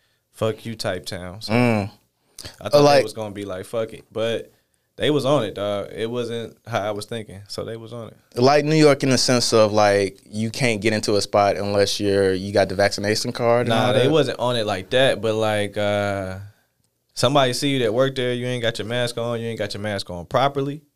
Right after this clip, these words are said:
Speaker 2: Oh, they on
Speaker 1: Oh,
Speaker 2: it.
Speaker 1: nah.
Speaker 2: Put that shit
Speaker 1: Nah,
Speaker 2: on.
Speaker 1: yeah.
Speaker 2: Yeah.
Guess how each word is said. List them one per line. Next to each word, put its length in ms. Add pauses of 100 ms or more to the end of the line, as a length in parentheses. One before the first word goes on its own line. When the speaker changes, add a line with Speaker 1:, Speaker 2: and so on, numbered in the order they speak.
Speaker 2:
Oh, 320
they 160
on 200
Speaker 1:
Oh, 40
Speaker 2:
it. 100
Speaker 1:
nah. 120 (360)
Speaker 2:
Put 140
that 120
shit 160
Speaker 1:
Nah, 160
Speaker 2:
on. 60
Speaker 1:
yeah. 260 (680)
Speaker 2:
Yeah. 160